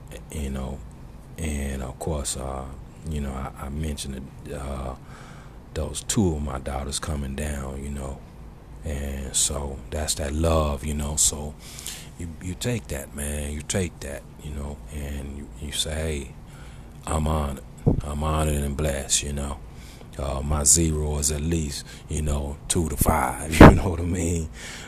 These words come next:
So I, I'm take that and I run with it, man, considering what I've been dealing with the last year or two. So, um, I'm blessed, man, you know. And, uh, as hard as it's,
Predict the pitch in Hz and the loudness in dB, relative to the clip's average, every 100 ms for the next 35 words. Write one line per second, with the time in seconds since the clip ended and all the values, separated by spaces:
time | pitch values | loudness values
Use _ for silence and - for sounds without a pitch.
0 | - - 73 69 71 78 - - 82 - | -4 0 2 0 -2 -2 -2 -4 -2 0
1 | 85 - 76 76 69 67 76 76 67 67 | 0 0 0 0 -2 -2 -2 -2 -2 -4
2 | 67 67 69 69 69 67 65 - 69 - | -4 -4 -4 -4 -4 -4 -6 -6 -2 0
3 | 76 69 67 69 69 69 67 69 69 67 | 0 -4 -4 -4 -4 -4 -4 -4 -4 -6
4 | 65 67 69 67 67 - 73 69 67 67 | -8 -6 -6 -6 -6 -6 -6 -6 -6 -8
5 | - 67 - - - - - - 73 71 | -10 -10 -12 -14 -14 -14 -6 -2 0 -2
6 | 69 67 - - - 71 71 62 - - | -4 -6 -8 -8 -6 -4 -6 -8 -14 -16
7 | - - - 76 71 80 80 76 - 69 | -16 -16 -10 -6 0 2 4 4 0 -2
8 | 73 71 69 71 71 73 - - - - | -4 -4 -2 -2 -2 -4 -6 -14 -14 -14
9 | - - 76 76 73 71 71 71 69 71 | -14 -6 -2 0 0 0 0 0 -2 -4
10 | 67 - 87 87 85 78 78 | -2 0 4 6 6 4 2